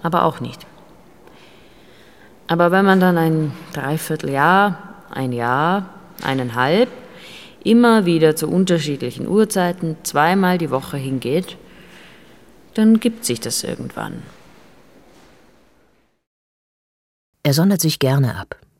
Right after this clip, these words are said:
Speaker 2: Auch von denen auf dem Platz. Sitzt nun hier und sieht die Leute an ihm vorüberziehen.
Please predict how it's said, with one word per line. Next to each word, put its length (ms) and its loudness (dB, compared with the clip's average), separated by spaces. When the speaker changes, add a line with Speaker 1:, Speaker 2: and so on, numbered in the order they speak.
Speaker 2:
Auch 100 -8
von 160 0
denen 220 2
auf 100 -4
dem 120 -6
Platz. 400 -8
Sitzt 360 -2
nun 140 2
hier 340 -2
und 120 2
sieht 180 -4
die 80 -2
Leute 400 -2
an 100 -2
ihm 140 0
vorüberziehen. 840 -4